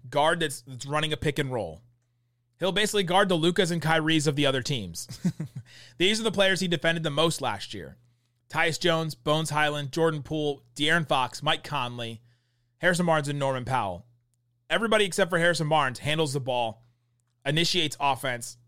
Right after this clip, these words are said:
That's, those are the players he's gonna guard. He's six five. He's got some pretty good feet and agility.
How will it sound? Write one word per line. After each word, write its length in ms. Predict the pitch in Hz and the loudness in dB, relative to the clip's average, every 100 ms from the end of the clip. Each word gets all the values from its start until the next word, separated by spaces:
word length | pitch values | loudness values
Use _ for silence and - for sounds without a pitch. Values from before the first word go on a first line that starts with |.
| _ | _
That's, 300 | 143 156 - | -2 -2 -4
those 260 | - 156 160 | 0 0 0
are 60 | |
the 60 | 156 | -2
players 280 | 151 143 135 | 0 0 -2
he's 140 | 127 | -4
gonna 160 | 131 107 | -6 -6
guard. 360 | 110 101 82 95 _ _ _ _ _ _ _ | -6 -8 -8 -18 _ _ _ _ _ _ _
He's 180 | 139 - | -8 -2
six 260 | 196 - | -2 -2
five. 440 | - 151 147 143 - _ _ | -2 2 2 0 -8 _ _
He's 180 | 151 139 | -6 0
got 200 | 160 135 | -2 0
some 140 | 143 | -4
pretty 220 | 131 185 | -2 -2
good 240 | 180 175 139 | 0 -2 -2
feet 300 | 185 180 180 | -4 -4 -4
and 120 | 143 | -4
agility. 640 | 127 120 165 165 160 151 | -4 0 2 2 0 -4